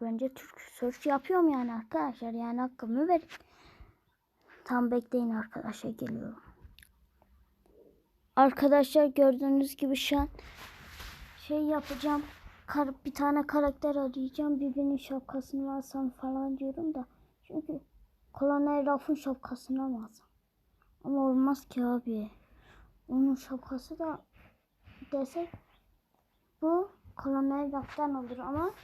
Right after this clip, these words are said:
bu süper kahramanların serisinde olduğu için olmaz arkadaşlar. Şimdi ne alsam ki?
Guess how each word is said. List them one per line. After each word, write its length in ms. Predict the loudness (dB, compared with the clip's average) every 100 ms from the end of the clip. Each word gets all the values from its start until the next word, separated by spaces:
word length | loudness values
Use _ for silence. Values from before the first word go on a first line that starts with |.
| 6 6 6 -2
bu 80 | -2
süper 400 | -2 -2 -2 -2
kahramanların 760 | -4 -2 0 0 0 0 0
serisinde 600 | -4 -8 -10 -4 -2 4
olduğu 280 | 2 2 -10
için 260 | -12 -12 -12 -12 -16 -18 -20 _ _ _ _ -20 -20 _ _ _ -6
olmaz 580 | 0 2 0 -2 -10 _ -10
arkadaşlar. 920 | -8 -8 -6 -4 -4 -6 -8 -8 -12 _ _ _ _ _ _ _ _ _ _ -20 -18
Şimdi 760 | -8 -2 -2 0 -2 0 0
ne 80 | 0
alsam 420 | -2 -6 -8 -8
ki? 140 | -8